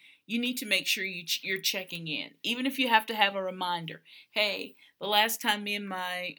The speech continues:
um, husband got together or spouse got together was X days ago. I'm a little overdue. Let me make sure I do something special tonight or tomorrow night or this weekend to address that."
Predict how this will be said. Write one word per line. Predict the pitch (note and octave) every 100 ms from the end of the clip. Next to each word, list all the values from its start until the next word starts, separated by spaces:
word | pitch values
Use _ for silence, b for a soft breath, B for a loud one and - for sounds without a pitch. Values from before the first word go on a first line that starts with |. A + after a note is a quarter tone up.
| -
um, | F3 F3 F3
husband | G#3 G3+ G3 F#3+
got | F3+ -
together | F#3 F#3+ F3+
or |
spouse | F3+ - F#3 G3
got | - F3+ -
together | F3 F3+ F3+ F3
was | E3+ F3 F3 -
X | G3+ - -
days | - F#3 F3+ E3+
ago. | D#3+ F2 - - B B B
I'm | - D3+ F#3+
a | G3
little | A3 A3 -
overdue. | G#3 G3+ G3 F#3+ F3+
Let | F#3+
me | G#3+
make | A3 G#3
sure | - A3+ G3
I | F#3
do | F3+ G3+
something | - G3 - F3
special | E3 - E3 E3 - E3 E3 E3+ E3 b b
tonight | - G3+ F#3+ F3 D#3 D#3
or | D#3+
tomorrow | E3+ - G3+ F#3+ F#3
night | F3+ F3 E3+
or | E3+
this | G#3 A3 G3+
weekend | A3 - F3 F3 E3 D#3+ - b b
to | - A3 F#3
address | - E3 E3+ E3+ -
that." | - -